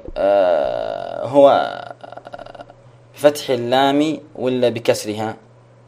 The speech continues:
طيب، آه، البعض قال فتح اللام ولا لا؟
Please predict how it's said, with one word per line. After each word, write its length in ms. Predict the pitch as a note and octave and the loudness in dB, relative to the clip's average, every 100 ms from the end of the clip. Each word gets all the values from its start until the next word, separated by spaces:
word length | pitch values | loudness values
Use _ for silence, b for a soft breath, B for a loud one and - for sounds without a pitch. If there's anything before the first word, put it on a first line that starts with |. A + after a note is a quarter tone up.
| _ - _ _ _ _ _ _ _ _ _ - - | _ -20 _ _ _ _ _ _ _ _ _ -16 0
طيب، 280 | A2 F#2+ - - | 0 0 -8 -12
آه، 480 | - - - - - | -8 -8 -10 -6 -6
البعض 320 | B2+ C#3 C#3 | 4 6 6
قال 280 | - B2+ A#2 | 2 0 0
فتح 240 | A#2+ - | -8 -2
اللام 260 | A2 F#2+ F2 - - | -2 -2 -8 -16 -10
ولا 140 | G#2+ | -2
لا؟ 180 | A2 | 0